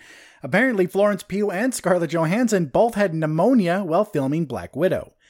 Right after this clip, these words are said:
But here's why I say it was fun, <laughs> or it's fun news, 'cause apparently, according to, uh, the director of Black Widow, she said that Scarlett Johansson is completely unpretentious, and that makes her really fun to be around.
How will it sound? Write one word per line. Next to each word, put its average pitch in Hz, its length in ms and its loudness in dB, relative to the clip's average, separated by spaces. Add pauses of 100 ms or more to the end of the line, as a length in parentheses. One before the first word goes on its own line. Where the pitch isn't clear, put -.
But 147 120 -8
here's 220 280 0
why 214 140 2
I - 20 2
say 196 160 2
it 175 80 0
was 175 140 -2
fun, 202 360 -6 (260)
<laughs> - 280 -8
or 160 260 2
it's 156 140 0
fun 190 260 0
news, 208 240 2
'cause 170 180 -4
apparently, 151 720 -2 (340)
according 175 540 0
to, 160 560 -2 (100)
uh, 131 240 -4
the 131 120 -4
director 165 500 -2
of 190 260 0
Black 151 260 0
Widow, 104 400 -6 (320)
she 151 260 -4
said 160 340 0
that 160 360 0
Scarlett 185 320 -2
Johansson 208 560 0
is 170 400 -2
completely 214 800 -4
unpretentious, 170 920 -4 (460)
and 143 120 -4
that 160 100 4
makes 170 220 -2
her 170 80 0
really 156 260 0
fun 185 200 0
to 175 60 0
be 220 180 0
around. 113 480 -2